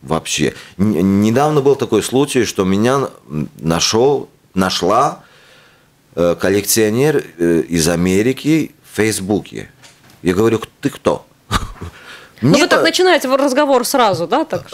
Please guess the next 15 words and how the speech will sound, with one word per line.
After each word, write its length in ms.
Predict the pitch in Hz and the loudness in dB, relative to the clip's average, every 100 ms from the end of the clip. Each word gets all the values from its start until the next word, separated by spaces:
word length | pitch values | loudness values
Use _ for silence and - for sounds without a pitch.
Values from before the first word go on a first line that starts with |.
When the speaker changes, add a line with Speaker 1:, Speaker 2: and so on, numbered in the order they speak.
| 135 | 0
Speaker 1:
Да. 160 | 160 | 2
Speaker 2:
все, 200 | - 254 | 4 2
все 160 | 226 277 | 2 0
точки 200 | 247 233 | 0 0
Speaker 1:
«Ты 80 | 220 | 0
Speaker 2:
над 120 | 196 | 2
Speaker 1:
кто?» 120 | 208 | 2
Speaker 2:
«и» 20 | |
расставить. 540 | 190 175 - 160 160 127 | 2 0 -2 -2 -2 2
Speaker 1:
«Я 140 | 208 | 0
тебя 260 | - 302 269 | 2 0 0
на 100 | 214 | 2
Сачи 420 | - 180 127 - | 2 2 0 -2
видела». 580 | 87 87 71 73 71 64 _ _ _ _ _ _ - - | 0 0 0 0 0 -2 _ _ _ _ _ _ -20 -2
Ну, 200 | 165 | 2